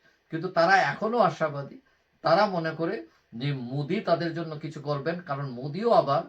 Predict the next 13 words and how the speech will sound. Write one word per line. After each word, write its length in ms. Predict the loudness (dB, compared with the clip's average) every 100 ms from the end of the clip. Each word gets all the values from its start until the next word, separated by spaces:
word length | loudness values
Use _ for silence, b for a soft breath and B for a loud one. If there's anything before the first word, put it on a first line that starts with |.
| _ _ _ _ _
ডোনাল্ড 340 | -6 -2 -2 -2
ট্রাম্পের 360 | -2 -2 -4
বেস্ট 340 | -6 -8 -8 -14
ফ্রেন্ড। 200 | -20 _ _ _ _ _ _ _ _ _ _ _ _ _ _ _
কিন্তু 280 | -8 0 0
বাতাস 520 | 2 0 2 2 2
চারিদিকে 720 | 0 0 -4 -2 0 0 -2 b b
আওয়ামী 400 | 2 4 4 0
লীগের 480 | 0 -4 0 0 0
বিপক্ষে 580 | -4 -4 -6 -4 -4 2
গেল, 340 | 4 4 2 -4 _ _ _ _ _ _ _ _ _ _ _ _ _ _ _ _ _ _ _ _ _ _ _ _ _ _ _ _ _ _ _ _ _ _ _ _ _
আওয়ামী 420 | -6 0 0 0
লীগ 140 | -4